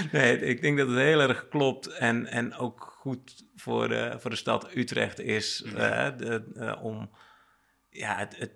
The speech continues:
Speaker 1: het schuurt en het is m-, ja, het is niet, niet per se prettig,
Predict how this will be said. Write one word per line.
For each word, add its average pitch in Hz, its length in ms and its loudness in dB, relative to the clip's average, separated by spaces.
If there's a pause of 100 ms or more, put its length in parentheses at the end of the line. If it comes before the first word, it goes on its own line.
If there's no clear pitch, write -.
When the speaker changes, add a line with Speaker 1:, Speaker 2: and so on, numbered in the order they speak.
(200)
Speaker 1:
het 110 220 -6
schuurt - 800 -4
en 123 140 -6
het 151 100 -8
is 117 120 -4
m-, 139 680 -4
ja, 127 220 -2
het 113 120 -6
is - 320 -8
niet, - 600 -4
niet - 220 -6 (200)
per - 140 0
se - 180 -2 (240)
prettig, 156 560 0